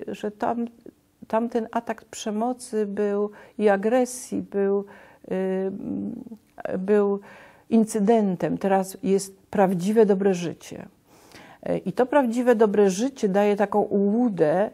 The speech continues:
i nadzieję na to, że, e, nic złego, czyli agresja się nie powtórzy.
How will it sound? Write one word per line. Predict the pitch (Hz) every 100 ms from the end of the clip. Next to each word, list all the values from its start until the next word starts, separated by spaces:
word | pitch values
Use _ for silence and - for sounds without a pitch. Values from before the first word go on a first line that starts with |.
| _
i | - 190
nadzieję | 185 170 170 214 233 196 170 170
na | 165 -
to, | - 190 180
że, | 175 160 170 - - - _ -
e, | 165 170
nic | 170 202 -
złego, | 190 175 165 160 156 185 220 -
czyli | 160 165 -
agresja | 170 170 202 208 202
się | 196 - 175 180 180 _
nie | 170
powtórzy. | 170 175 - 165 151 165 -